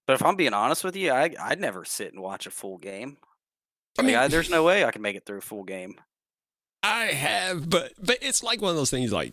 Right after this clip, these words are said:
Speaker 2: y-, you know, it's like a white noise thing. I like to have the game on.
Speaker 1: Yeah, where you're not
Speaker 2: And then
Speaker 1: yeah.
Speaker 2: I could check in, and yeah, I like to
Speaker 1: Yeah,
Speaker 2: have it on.
Speaker 1: that's all right.
Speaker 2: But <sighs> whatever. But they don't
Speaker 1: It's not,
Speaker 2: want
Speaker 1: it's not like,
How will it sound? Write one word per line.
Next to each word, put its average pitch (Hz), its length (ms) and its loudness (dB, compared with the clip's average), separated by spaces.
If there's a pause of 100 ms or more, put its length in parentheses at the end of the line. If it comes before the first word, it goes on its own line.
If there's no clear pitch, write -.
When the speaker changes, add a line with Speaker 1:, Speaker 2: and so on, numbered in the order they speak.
Speaker 2:
y-, 156 180 -6
you - 140 -2
know, 151 180 2
it's 127 100 0
like 127 140 0
a 113 80 2
white 110 320 0
noise 101 360 0
thing. 85 340 -6
I - 60 0
like 151 140 0
to 123 80 -2
have 120 160 0
the 110 80 -2
game 104 340 0
on. 117 360 -2 (240)
Speaker 1:
Yeah, 127 320 4
where 123 100 -2
you're 123 120 -2
not 120 200 0 (400)
Speaker 2:
And 156 100 0
then 151 120 2
Speaker 1:
yeah. 135 60 2
Speaker 2:
I 135 80 0
could 117 260 -4
check 110 340 0
in, 110 320 0
and 113 160 -4
yeah, - 520 -2 (260)
I 139 100 2
like 165 200 0
to 254 80 0
Speaker 1:
Yeah, 175 120 2
Speaker 2:
have 180 80 -2
it 196 80 0
on. 190 100 -2
Speaker 1:
that's - 160 -2
all - 80 0
right. - 340 -4
Speaker 2:
But 175 280 -4 (240)
<sighs> - 240 -8
whatever. 76 520 -4 (140)
But - 100 -4
they 117 120 2
don't 139 100 4
Speaker 1:
It's 165 80 4
not, 214 80 8
Speaker 2:
want 180 120 6
Speaker 1:
it's 175 120 -2
not 185 180 6
like, 139 240 4